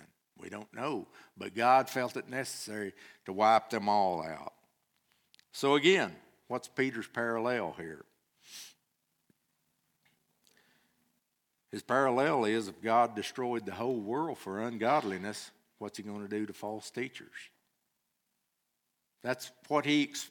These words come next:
the conclusion he expects us to draw from his writings. If, if God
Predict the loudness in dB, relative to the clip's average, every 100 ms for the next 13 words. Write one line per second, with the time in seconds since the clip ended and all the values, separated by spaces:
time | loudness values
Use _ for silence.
0 | -6 -6 -4 -6 2 4 4 2 -2 2
1 | 2 2 -4 2 2 2 0 0 0 -6
2 | -2 2 4 4 0 -6 -20 -4 0 6
3 | 6 6 6 8 10 8 2 -4 -14 -20
4 | -18 -2 0 2 0 -2 -12 4 8 12
5 | 10 8